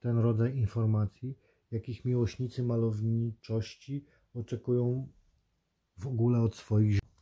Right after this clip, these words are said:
Wypadałoby jednak zastanowić się, jakie wnioski dla naszych dalszych badań wypływają z powyższych, z pozoru może pesymistycznych uwag. Nie dotyczą one podstawowej struktury przeszłości. Powiedzenie Bayla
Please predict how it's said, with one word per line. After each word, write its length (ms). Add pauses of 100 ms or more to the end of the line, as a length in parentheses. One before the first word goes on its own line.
(600)
Wypadałoby 580
jednak 300
zastanowić 580
się, 380
jakie 260
wnioski 520
dla 140
naszych 360
dalszych 480
badań 400 (640)
wypływają 500
z 100
powyższych, 720
z 60
pozoru 500
może 300
pesymistycznych 840
uwag. 420 (1300)
Nie 80
dotyczą 400
one 180
podstawowej 640
struktury 560
przeszłości. 720 (640)
Powiedzenie 500
Bayla 640